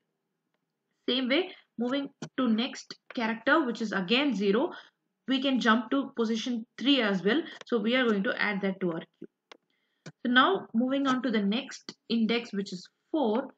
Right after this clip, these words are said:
which is one, we cannot jump to that position, but from zero, the maximum position you can jump to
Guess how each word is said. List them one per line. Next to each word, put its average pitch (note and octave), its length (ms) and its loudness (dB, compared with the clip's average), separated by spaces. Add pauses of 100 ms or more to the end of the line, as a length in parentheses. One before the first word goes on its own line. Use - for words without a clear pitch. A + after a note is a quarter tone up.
(240)
which A3+ 180 -4
is G#3 160 -6
one, B3 360 2
we C4 140 -2
cannot A#3 360 -2
jump B3 260 0
to C#4+ 80 2
that A#3+ 180 -2
position, F#3+ 560 -4
but G#3 200 -2 (1040)
from D#4+ 280 4
zero, A#3 520 0 (340)
the A3 80 2
maximum C#4+ 840 2
position C4 460 -2
you B3+ 220 2
can C#4 240 -2
jump G#3 320 -2
to G3 220 4